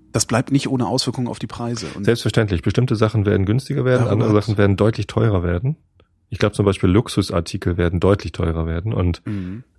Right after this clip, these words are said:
Speaker 2: ähm, dass dann, äh, Leute,
Speaker 1: Dienstleistungen werden teurer.
Speaker 2: d-, dass dann Leute doch einfach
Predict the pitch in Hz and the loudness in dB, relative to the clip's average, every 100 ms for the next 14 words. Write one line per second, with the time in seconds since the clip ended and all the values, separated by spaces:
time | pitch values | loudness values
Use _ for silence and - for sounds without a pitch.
0 | - 92 85 82 85 85 _ _ _ _ | -2 2 4 4 2 -2 _ _ _ _
1 | - 90 - 90 87 87 101 127 92 90 | -2 -2 2 2 4 2 2 2 4 4
2 | 104 95 104 101 95 98 - 92 117 104 | 4 2 0 -6 -10 -10 -14 -14 -6 -6
3 | 104 98 98 92 92 90 101 - 113 92 | 0 2 4 4 4 2 0 0 0 2
4 | 92 - | 0 -4